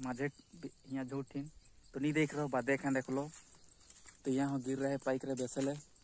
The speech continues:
अरे मैं खान जात हो। और यहाँ के देखा रहो रौरे मन के। तो देख लो कैसे दिशा थे पूरा। तो मैं खान घर जामू।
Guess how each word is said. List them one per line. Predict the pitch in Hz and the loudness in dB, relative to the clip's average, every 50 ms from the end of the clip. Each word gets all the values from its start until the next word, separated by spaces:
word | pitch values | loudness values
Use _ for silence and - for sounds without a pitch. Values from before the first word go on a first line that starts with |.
| - - | -12 -8
अरे | 120 127 127 | -6 -4 -2
मैं | 123 123 127 127 | 0 0 0 -2
खान | - - 131 | -2 -2 -2
जात | 123 123 123 - - | -2 -2 -4 -4 -4
हो। | 131 135 - - - - - - - - - - - - - - - - - - - - - - - - | -6 -6 -6 -10 -16 -12 -10 -10 -10 -8 -10 -10 -8 -8 -6 -6 -6 -6 -4 -4 -4 -6 -6 -8 -6 -6
और | 127 131 123 | -4 -2 0
यहाँ | 143 143 139 | 2 2 2
के | 151 | 2
देखा | 139 131 127 - 139 143 | 0 -2 -2 0 0 0
रहो | 143 139 139 | 0 2 2
रौरे | 135 135 135 139 | 2 2 4 4
मन | 143 143 139 | 2 2 0
के। | - 156 165 165 - - - - - - - - - - | 0 -4 -6 -8 -10 -16 -20 -20 -20 -20 -20 -20 -14 -12
तो | - 131 | -10 -6
देख | 123 135 135 135 139 | -6 -6 -6 -4 -4
लो | 139 135 139 139 - | -4 -4 -4 -4 -6
कैसे | 156 135 - 143 | -8 -6 -4 -4
दिशा | 135 127 127 139 | -4 -2 -2 -4
थे | 135 143 135 | -4 -4 -4
पूरा। | 127 135 131 135 151 - - - - - - - - - - - - | -4 -4 -6 -8 -10 -14 -20 -20 -20 -20 -20 -20 -18 -18 -12 -6 -4
तो | 127 131 | -2 -2
मैं | 123 123 | -2 -4
खान | 123 127 127 127 | -4 -4 -4 -4
घर | 120 117 123 123 | -2 -2 -4 -4
जामू। | 120 131 131 135 143 160 | 0 0 0 0 0 -2